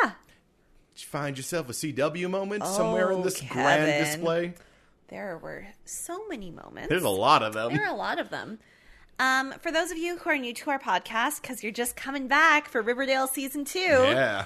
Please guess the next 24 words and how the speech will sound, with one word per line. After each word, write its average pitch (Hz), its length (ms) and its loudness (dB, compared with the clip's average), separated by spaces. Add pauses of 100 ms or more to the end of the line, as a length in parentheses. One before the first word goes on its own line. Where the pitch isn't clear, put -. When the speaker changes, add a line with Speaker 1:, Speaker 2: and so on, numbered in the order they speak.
Speaker 2:
and 226 140 2
you're 240 100 2
like, 240 240 4
"I 254 140 2
need 269 160 -8
a - 20 -6
Riverdale 247 340 -4
podcast. - 600 -6 (340)
I 453 180 -2
like - 200 -6
robots. - 560 -2 (180)
This 359 140 -10
is 359 80 -12
where 339 120 -2
I 339 60 0
am." 330 500 0
Speaker 1:
<laughs> - 1500 -2
I 95 60 -6
like 98 220 -4
robots. 85 640 -8
Speaker 2:
A 254 80 -8
C 285 240 -10
W 285 340 -6
moment 170 520 -10